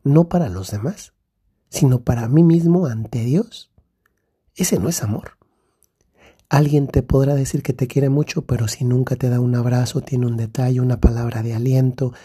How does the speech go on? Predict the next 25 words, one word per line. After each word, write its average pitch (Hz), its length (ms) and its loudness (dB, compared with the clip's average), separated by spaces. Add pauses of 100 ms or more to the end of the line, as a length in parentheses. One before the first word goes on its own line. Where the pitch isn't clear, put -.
(260)
de 127 140 2
agradecimiento, 120 1080 0 (420)
pasean, 123 720 0
cenan, 123 600 0
te 127 100 2
abraza, 120 460 0
te 131 200 -4
besa, 127 460 0 (260)
se - 200 0
compromete, 120 1040 0 (420)
etcétera, - 560 -2 (260)
entonces, 202 640 -2 (560)
eso 220 220 -2
no 73 100 -4
es - 140 -8
amor. 190 420 0 (1200)
Podrás 98 300 0
llamarlo 160 420 0
de 143 120 -4
cualquier 131 340 -4
otro 131 240 -2
modo, 151 400 2
pero 113 240 -2
amor, 123 260 2
amor, 175 440 2